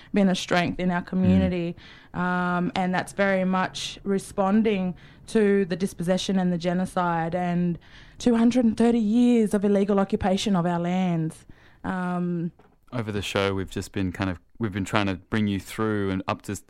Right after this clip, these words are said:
Speaker 2: up to date with where we're, where our heads are at and how we believe the narrative of this,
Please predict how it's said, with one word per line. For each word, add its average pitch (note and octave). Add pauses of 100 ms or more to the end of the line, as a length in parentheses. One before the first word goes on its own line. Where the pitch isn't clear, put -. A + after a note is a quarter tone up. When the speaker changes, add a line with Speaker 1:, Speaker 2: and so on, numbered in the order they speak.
Speaker 2:
up A#2
to G2+
date G2
with F#2
where F#2+
we're, G2
where G2
our G#2
heads G2
are F2+
at F2
and F2+ (260)
how G2
we G2
believe F#2 (240)
the G2+
narrative G2
of E2
this, -